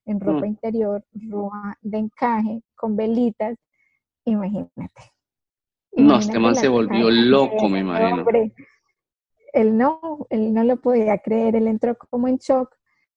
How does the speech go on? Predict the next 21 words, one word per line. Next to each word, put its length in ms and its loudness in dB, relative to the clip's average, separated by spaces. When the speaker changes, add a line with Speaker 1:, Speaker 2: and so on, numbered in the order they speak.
Speaker 1:
cuando, 1000 0
cuando 260 -2
ya 140 -4
empezamos, 680 -4
eh, 220 -4
pues, 160 -2
el 140 -4
juego, 520 -2
a 80 -4
tocarlo, 1120 -6
eh, 320 -2
a 60 -2
hacerle 320 -4
el 80 -8
sexo 360 -8
oral, 640 -4
a 60 -4
acariciarlo, 1040 -6
entre 320 -4
las 300 -4
dos, 320 -4